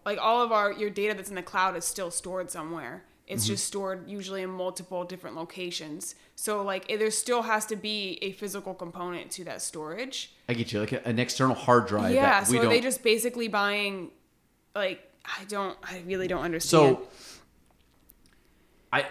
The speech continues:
Speaker 2: like, it just kinda opens up to more possibilities. But if you
Speaker 1: Yeah.
Speaker 2: think about it, if someone paid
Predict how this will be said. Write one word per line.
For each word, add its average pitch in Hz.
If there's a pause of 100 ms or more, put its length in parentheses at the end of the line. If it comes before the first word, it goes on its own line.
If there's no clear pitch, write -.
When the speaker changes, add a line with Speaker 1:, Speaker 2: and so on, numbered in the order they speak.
Speaker 2:
like, 156 (140)
it 135
just 180
kinda 208
opens 147
up -
to 117
more 117
possibilities. 127
But 190
if 196
you 214
Speaker 1:
Yeah. 190
Speaker 2:
think 202
about 180
it, 131
if 120
someone 226
paid 170